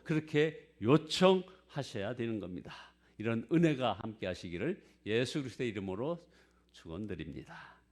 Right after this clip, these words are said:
기도하시겠습니다. 전능하신 주님께 찬양과 경배를 올려드립니다.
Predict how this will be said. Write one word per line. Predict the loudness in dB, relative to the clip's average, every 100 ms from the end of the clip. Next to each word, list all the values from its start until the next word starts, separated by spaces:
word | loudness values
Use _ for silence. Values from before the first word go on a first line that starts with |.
| _
기도하시겠습니다. | 0 0 0 -6 -8 -6 -8 -8 -14 -18 _ _ _ _ _ _ _ _ _ _ _ _ _ _ _ _ _ _ _ _ _ _ _ -6
전능하신 | -2 0 0 -2 -4
주님께 | -4 -4 -4 -6 -6 -6 -6 -10 -12
찬양과 | -4 -2 -2 -2 -2 -4 -6
경배를 | -6 -4 -4 -4 -4
올려드립니다. | -6 -6 -6 -8 -12 -14 -18